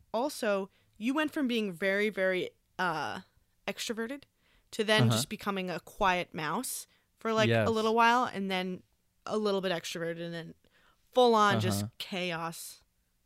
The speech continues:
Speaker 1: after that.
Speaker 2: Wait, wait, I'm in the chaos now?
Speaker 1: As in, okay,
Speaker 2: Yeah.
Speaker 1: beginning of high school was, like,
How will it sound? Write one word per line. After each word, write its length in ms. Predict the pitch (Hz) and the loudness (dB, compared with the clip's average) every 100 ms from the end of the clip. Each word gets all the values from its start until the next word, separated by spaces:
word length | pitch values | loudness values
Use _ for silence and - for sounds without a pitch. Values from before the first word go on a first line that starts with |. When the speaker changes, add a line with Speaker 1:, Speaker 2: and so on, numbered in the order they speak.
| _ _ _ | _ _ _
Speaker 1:
after 260 | 101 165 - | -4 -4 -6
that. 220 | 90 - _ _ _ _ _ | -14 -14 _ _ _ _ _
Speaker 2:
Wait, 400 | 147 135 156 170 | 0 4 4 4
wait, 200 | 147 131 | 2 4
I'm 160 | 127 127 | 2 2
in 80 | |
the 80 | 123 | -2
chaos 440 | - 117 104 95 98 | -2 0 2 2 -2
now? 460 | 98 92 107 131 - _ _ _ _ _ _ _ _ _ _ _ - | -4 -2 -2 -4 -8 _ _ _ _ _ _ _ _ _ _ _ 2
Speaker 1:
As 220 | 214 220 | 2 4
in, 340 | 233 220 220 - - | 2 0 -2 -8 -8
okay, 300 | 202 165 - _ _ _ _ _ | -6 -6 -8 _ _ _ _ _
Speaker 2:
Yeah. 120 | 117 | 2
Speaker 1:
beginning 160 | 214 220 | 4 4
of 60 | 208 | 0
high 100 | 202 | -2
school 280 | - 190 180 | -2 -4 -4
was, 140 | 175 | -4
like, 300 | 175 170 - | -6 -6 -12